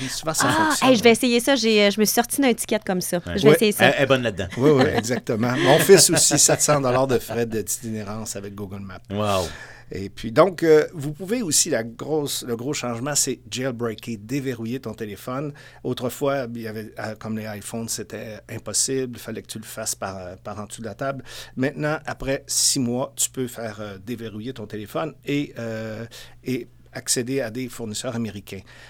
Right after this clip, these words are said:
Speaker 1: Euh, naturellement, t'auras plus accès à ton numéro de téléphone canadien, mais ça importe peu souvent si tu veux seulement naviguer
Speaker 2: Ouais.
Speaker 1: sur le web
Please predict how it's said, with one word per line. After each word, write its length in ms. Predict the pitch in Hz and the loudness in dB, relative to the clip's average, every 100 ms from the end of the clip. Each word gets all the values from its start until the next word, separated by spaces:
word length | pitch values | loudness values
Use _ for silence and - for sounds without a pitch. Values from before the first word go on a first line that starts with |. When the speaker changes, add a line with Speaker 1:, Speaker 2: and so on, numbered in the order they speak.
| - - | -14 -6
Speaker 1:
Euh, 100 | 110 | -2
naturellement, 600 | 117 123 120 120 120 135 | 0 0 -2 -2 -2 -2
t'auras 200 | 131 117 | -2 -4
plus 160 | 117 139 - - | -4 -10 -10 -10
accès 340 | 113 - 151 | -2 2 2
à 80 | 123 | 0
ton 220 | - 117 | 0 -2
numéro 360 | 117 120 110 120 | 0 0 -2 -4
de 120 | 107 | -6
téléphone 500 | - 127 107 131 113 | -4 -4 -2 -4 -6
canadien, 540 | 117 107 101 104 170 | -4 -6 -6 -6 -6
mais 340 | 185 180 165 156 | -4 -4 -2 -2
ça 160 | - | 0
importe 380 | 139 - 135 135 | -2 -4 -6 -6
peu 180 | - 160 | -4 -4
souvent 320 | - 123 135 | -4 -4 -2
si 200 | 135 127 | -2 -4
tu 140 | - 120 | -8 -6
veux 80 | |
seulement 320 | 120 131 120 127 | -4 -2 -2 0
naviguer 480 | 127 113 113 135 208 | -2 -2 -4 -4 2
Speaker 2:
Ouais. 140 | 208 | 4
Speaker 1:
sur 100 | 202 | 4
le 100 | 120 | 2
web 320 | 117 127 127 | 0 -2 -4